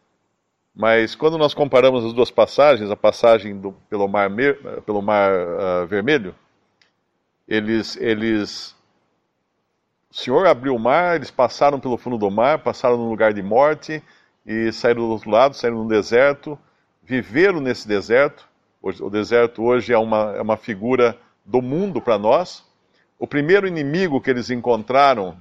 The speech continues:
depois que eles atravessaram o Mar Vermelho foi Amaleque,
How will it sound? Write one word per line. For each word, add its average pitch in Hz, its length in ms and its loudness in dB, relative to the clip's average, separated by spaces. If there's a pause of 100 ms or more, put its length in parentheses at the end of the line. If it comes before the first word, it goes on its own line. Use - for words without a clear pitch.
depois 120 460 -2
que - 80 -8
eles 107 300 -8
atravessaram 107 920 0
o 95 60 -4
Mar 101 240 0
Vermelho 107 420 -4
foi 120 140 0
Amaleque, 110 680 2